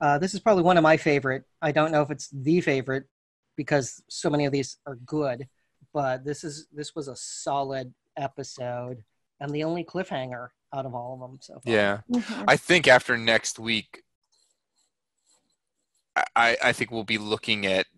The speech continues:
Speaker 2: these two episodes as one long episode and,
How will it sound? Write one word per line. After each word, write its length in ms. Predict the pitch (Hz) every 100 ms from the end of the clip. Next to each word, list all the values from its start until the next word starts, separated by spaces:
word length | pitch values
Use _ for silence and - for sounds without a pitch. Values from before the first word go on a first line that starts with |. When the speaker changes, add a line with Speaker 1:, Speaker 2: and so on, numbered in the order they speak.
| - _ _ _
Speaker 2:
these 260 | 110 98 -
two 300 | - 147 147
episodes 560 | 147 156 - 165 143
as 240 | 123 98 101
one 720 | 107 104 104 98 95 95 110 _ _
long 440 | 101 98 95 87
episode 720 | 87 - 101 - - 73 80 -
and, 240 | 98 95